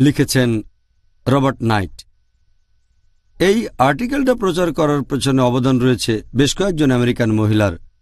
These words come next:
তারা প্রমাণ করতে চেয়েছিল সমকামিতা জেনেটিক না, কারণ তাদের গরজ ছিল। রবার্ট নাইট বিভিন্ন আর্টিকেল সংগ্রহ করলেন বিজ্ঞানীদের কাছ থেকে, সংশ্লিষ্ট লোকজনের কাছ থেকেও, আর প্রমাণ করলেন সমকামিতা জেনেটিক না।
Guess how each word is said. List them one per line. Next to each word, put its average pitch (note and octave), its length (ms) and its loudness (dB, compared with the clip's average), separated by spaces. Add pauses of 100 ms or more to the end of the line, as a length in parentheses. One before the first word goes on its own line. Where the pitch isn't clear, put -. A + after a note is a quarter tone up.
(320)
তারা C3+ 180 2
প্রমাণ D#3+ 300 0
করতে C4+ 240 -4
চেয়েছিল F3 400 2
সমকামিতা C3+ 520 0
জেনেটিক G#2+ 380 -2
না, G2 220 -12 (280)
কারণ C3 220 2
তাদের D3 240 0
গরজ A2+ 280 0
ছিল। - 220 -6 (440)
রবার্ট F#3 340 0
নাইট F3+ 440 0 (220)
বিভিন্ন G3 320 2
আর্টিকেল G3+ 340 0
সংগ্রহ C#3 440 2
করলেন B2 500 2 (340)
বিজ্ঞানীদের D#3+ 500 2
কাছ C#3 220 0
থেকে, D#3+ 340 0 (680)
সংশ্লিষ্ট C3 680 0 (1000)
লোকজনের G#3+ 440 2
কাছ C#3 200 0
থেকেও, B2 340 0 (300)
আর G3 140 2
প্রমাণ A3+ 340 0
করলেন B3 300 2
সমকামিতা D#3+ 520 2
জেনেটিক B2+ 500 0
না। A#2 300 2